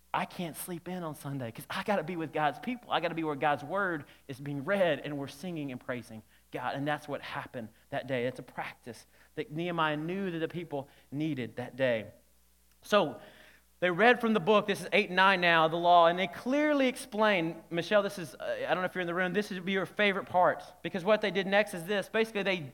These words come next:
divided up into small groups 'cause the people, they didn't understand all of it. They begin to small, divide up into small groups, and the leaders begin to explain it to them. They clearly explain the meaning of what was being read, helping the people understand each passage.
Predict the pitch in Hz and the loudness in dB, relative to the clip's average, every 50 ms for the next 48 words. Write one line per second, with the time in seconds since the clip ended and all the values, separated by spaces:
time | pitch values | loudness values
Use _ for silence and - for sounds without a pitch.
0 | - - 190 170 147 175 170 208 233 226 220 214 208 214 214 202 185 175 - - | -10 -8 -8 -2 0 0 2 2 2 2 4 4 4 4 2 -4 -8 -8 -10 -4
1 | 185 196 185 185 165 165 196 190 151 - - - _ _ _ _ _ _ 202 170 | 2 2 2 2 2 -2 -4 -4 -4 -8 -14 -20 _ _ _ _ _ _ -6 -4
2 | 180 190 - 226 226 220 214 190 175 208 208 220 208 190 202 - - - _ _ | -4 -4 -4 -4 -6 -4 -4 -4 -4 0 0 0 0 -2 -4 -6 -8 -16 _ _
3 | _ - 190 208 202 196 - - 208 240 247 214 160 139 120 110 104 98 - _ | _ -2 -2 -2 -2 -6 -4 -4 -2 -2 2 2 2 2 2 0 -4 -8 -12 _
4 | _ _ _ _ _ _ _ _ _ _ _ 190 208 190 214 220 220 202 - - | _ _ _ _ _ _ _ _ _ _ _ -2 0 0 0 -2 -2 -2 -4 -2
5 | 208 214 220 185 - - 127 147 170 160 180 180 208 220 233 226 233 226 226 208 | 2 4 4 4 2 -2 -4 -4 2 6 8 8 10 10 10 8 6 4 4 0
6 | 190 175 - - - 208 208 208 208 202 - 185 208 208 - - - - 180 180 | -6 -6 -10 -6 0 2 4 4 4 2 2 0 -2 -2 -2 -4 -6 -4 -2 0
7 | 175 175 180 202 226 208 208 190 - - 180 156 208 208 202 - 214 214 214 - | 0 0 0 0 -2 -2 -2 -4 -4 -8 -6 -4 -4 -4 -4 -4 -6 -6 -6 -8
8 | - - - - - 185 214 240 247 240 208 233 - - 185 151 151 139 147 156 | -12 -14 -14 -12 -6 -2 0 2 2 2 2 0 -2 -4 -2 0 0 0 0 -2
9 | 156 - - 247 254 262 240 220 - - - - 175 190 190 180 175 175 185 196 | -2 -2 -4 -2 0 2 2 2 0 -2 -10 -6 -4 -4 -2 -2 -4 -4 -4 -4
10 | 196 175 160 143 139 - - - - - - 143 147 156 180 165 170 170 147 143 | -4 -4 -4 -4 -6 -8 -14 -20 -20 -8 -4 -2 2 2 2 2 2 -2 -4 -2
11 | 160 156 147 139 135 131 127 123 113 117 - - 202 202 - 185 165 151 143 127 | -4 -4 -2 0 2 2 2 2 0 -2 0 0 0 0 0 -4 -4 -4 -4 -6
12 | - - - 180 - - 151 - - 147 147 139 135 - - 156 147 139 131 101 | -8 -10 -12 -12 -8 -8 -8 -6 -4 -4 -4 -4 -6 -8 -8 -6 -6 -6 -6 -8
13 | 131 127 - - 127 120 113 - - 110 95 - _ | -10 -12 -8 -2 -2 -2 -2 -2 -8 -14 -16 -16 _